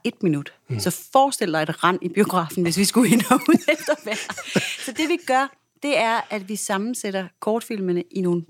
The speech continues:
blokke, som varer cirka halvanden times tid. Så det betyder altså, at man kan forvente sig at se ikke bare én, men fem eller seks eller syv, afhængig af længden, som så samlet set er de her firs til halvfems minutter.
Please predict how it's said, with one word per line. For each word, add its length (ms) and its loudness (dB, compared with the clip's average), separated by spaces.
blokke, 340 2
som 300 -2
varer 320 0
cirka 460 -2
halvanden 420 -2
times 280 -10
tid. 180 -10
Så 120 -8
det 100 2
betyder 340 4
altså, 180 0
at 60 -2
man 120 4
kan 120 -6
forvente 520 -2
sig 320 0
at 140 -2
se 400 -2
ikke 180 2
bare 220 -4
én, 360 0
men 300 -2
fem 380 0
eller 180 -6
seks 380 -4
eller 140 -8
syv, 340 0
afhængig 480 0
af 200 -4
længden, 540 -2
som 180 -2
så 140 -6
samlet 480 0
set 360 -6
er 120 -2
de 100 -8
her 220 -2
firs 300 -2
til 120 -8
halvfems 340 -10
minutter. 260 -10